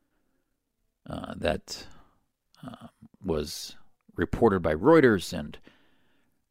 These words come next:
um, was missed by President Trump, I think, but maybe the Trump administration was following it. But, uh, Daniel Pipes reported about it. Uh, it was about a U S jury that found a Turkish banker guilty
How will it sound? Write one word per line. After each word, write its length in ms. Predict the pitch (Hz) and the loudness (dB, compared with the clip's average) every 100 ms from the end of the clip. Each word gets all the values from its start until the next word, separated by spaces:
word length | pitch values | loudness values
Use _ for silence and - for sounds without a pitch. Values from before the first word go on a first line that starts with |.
| _ - | _ -16
um, 540 | - - - - - - - | -12 -12 -12 -14 -18 -14 -2
was 180 | 92 | 0
missed 380 | 87 185 - - | 8 6 6 -2
by 140 | 90 80 | 0 0
President 420 | 107 92 90 80 | 2 2 0 0
Trump, 240 | 107 90 | 0 2
I 100 | 90 | 2
think, 240 | 90 117 151 | 2 0 2
but 120 | 95 | 0
maybe 260 | 92 87 | 2 2
the 80 | 85 | 2
Trump 200 | 80 92 | 2 -2
administration 420 | 85 85 - 87 82 | -2 -4 -2 -2 -2
was 60 | |
following 380 | - 110 107 113 | 0 2 4 4
it. 180 | 156 - | 2 0
But, 240 | 82 - | -4 -2
uh, 120 | 85 | -4
Daniel 360 | 78 90 87 82 | -2 0 0 -2
Pipes 340 | - 131 127 | 0 0 0
reported 400 | - - 127 127 | -4 0 4 4
about 280 | 117 123 123 | 4 4 4
it. 200 | 160 - | 2 0
Uh, 120 | 98 - | -4 -2
it 80 | 95 | 2
was 160 | 95 | 2
about 300 | 90 104 104 | 4 4 4
a 80 | 98 | 4
U 280 | 92 127 170 | 4 8 8
S 140 | 143 | 8
jury 420 | 95 101 160 131 | 2 4 6 8
that 180 | 104 107 | 8 6
found 240 | - 110 104 | 6 4 6
a 60 | |
Turkish 520 | - - 175 - 165 | 4 4 4 4 -2
banker 520 | - - 127 123 - 98 | 0 2 4 2 -2 -4
guilty 640 | 95 92 165 160 - 90 | -2 6 6 6 0 -8